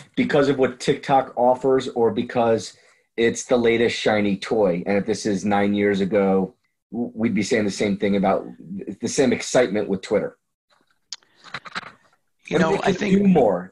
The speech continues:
Speaker 1: I mean, it's
Speaker 2: Um,
Speaker 1: obviously
Speaker 2: uh, you,
Speaker 1: censored,
Speaker 2: it, it's a
Speaker 1: but
Speaker 2: really good question. I, I'm not totally sure. I mean, part of it is, I think to some degree, when you get forced into your home with your kids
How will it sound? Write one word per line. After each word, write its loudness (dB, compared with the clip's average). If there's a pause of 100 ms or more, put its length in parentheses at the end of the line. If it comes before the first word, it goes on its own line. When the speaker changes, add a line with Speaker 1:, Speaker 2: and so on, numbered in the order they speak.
Speaker 1:
I 0
mean, 2
it's 4
Speaker 2:
Um, 2
Speaker 1:
obviously -4
Speaker 2:
uh, 2
you, 0
Speaker 1:
censored, 2
Speaker 2:
it, -4
it's 0
a 2
Speaker 1:
but -2
Speaker 2:
really 2
good 0
question. 0
I, 0
I'm -2
not -6
totally -4
sure. -2
I 0
mean, -2 (800)
part 0
of -2
it 2
is, 2 (120)
I 0
think -2
to -6
some -2
degree, -6 (580)
when -2
you -2
get -2
forced -4
into -2
your -2
home -2
with -4
your -6
kids -4